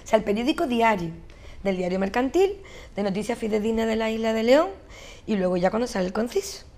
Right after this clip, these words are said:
en el que yo participé gracias al Grupo Yoli, en la salida del Conciso, que tú tuviste mucho que ver con eso. Bueno, pues yo lo tenía. Yo tenía aproximadamente unos veinte mil documentos. Y los tenía clasificados.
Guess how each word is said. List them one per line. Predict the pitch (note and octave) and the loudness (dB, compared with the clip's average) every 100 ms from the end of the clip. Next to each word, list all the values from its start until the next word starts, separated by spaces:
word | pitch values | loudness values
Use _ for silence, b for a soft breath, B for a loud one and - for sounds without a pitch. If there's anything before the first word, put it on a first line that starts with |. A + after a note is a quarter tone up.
| - | -12
en | G3 | -10
el | F#3+ | -6
que | F3+ | 0
yo | F3+ | 0
participé | F3+ F#3+ G3 - F3+ G3 G#3 | 0 -4 -6 -8 -4 -2 -2
gracias | F#3+ F#3 F#3 | -4 -4 -6
al | F3 | -6
Grupo | F3 F3 | -8 -8
Yoli, | E3+ F3 D#3+ D#3 - B B B - | -8 -8 -10 -14 -16 B B B -10
en | F3+ | -6
la | F3 E3+ E3 E3+ - - - - | -4 -4 -4 -8 -12 -18 -18 -12
salida | F#3 F#3 G3 F#3+ | -10 -8 -8 -8
del | F#3+ | -8
Conciso, | G3+ G3 G3 B3 | -10 -10 -8 -6
que | G3+ | -4
tú | F#3 F3+ F3 B B B B B - - | -2 -4 -4 B B B B B 0 0
tuviste | F#3 - | -6 -6
mucho | G3 G3+ | -8 -4
que | G#3 | -4
ver | A3 | -2
con | B3 E4+ | -2 -4
eso. | E4 - - B B B B B | -8 -16 -18 B B B B B
Bueno, | G#3 G#3+ F#3 F#3+ | 6 6 6 0
pues | F#3+ G3 F#3+ F#3 F#3 - - | 2 4 6 4 0 -6 -2
yo | F#3+ | 0
lo | A3 | 4
tenía. | B3 D4+ E4+ - - - - - | 2 2 -4 -10 -18 -20 -20 -16
Yo | F#3 | -12
tenía | G3 G3+ A#3 B3 | -8 -4 -2 -2
aproximadamente | A#3 G#3+ G#3 G3+ G3+ A3+ | -6 -6 -4 -4 -4 -4
unos | A#3+ | -4
veinte | G#3+ G3 F#3 | -4 -4 -4
mil | F3+ | -4
documentos. | F3+ F3 F3 D#3+ D#3 D#3 - - - - B B B B B B B | -6 -6 -8 -8 -10 -16 -20 -20 -20 -20 B B B B B B B
Y | - C#4+ | 8 10
los | D4+ D4 | 10 6
tenía | A#3 A#3 | 2 2
clasificados. | C4 B3+ - E3+ D#3+ | 0 -2 -10 -8 -8